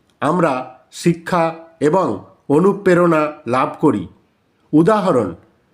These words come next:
নেলসন ম্যান্ডেলার স্মৃতিকথা দি স্ট্রাগল ইন মাই লাইফ। উপসংহার। স্মৃতিকথায় ব্যক্তিগত মূল্যায়ন এবং মানসিকতাও প্রতিফলিত হয়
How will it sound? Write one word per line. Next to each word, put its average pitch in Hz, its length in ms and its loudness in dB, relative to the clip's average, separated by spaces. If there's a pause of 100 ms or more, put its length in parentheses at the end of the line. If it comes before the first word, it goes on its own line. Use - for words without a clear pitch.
(180)
নেলসন 185 520 2
ম্যান্ডেলার 160 500 2
স্মৃতিকথা 160 840 -2 (320)
দি 139 120 4
স্ট্রাগল 151 680 0 (280)
ইন 139 180 4
মাই 131 220 2
লাইফ। 131 280 0 (920)
উপসংহার। 156 960 0 (440)
স্মৃতিকথায় 180 920 0 (340)
ব্যক্তিগত 180 640 2
মূল্যায়ন 180 760 2 (200)
এবং 151 340 2
মানসিকতাও 165 960 0 (260)
প্রতিফলিত 180 680 2
হয় 120 420 0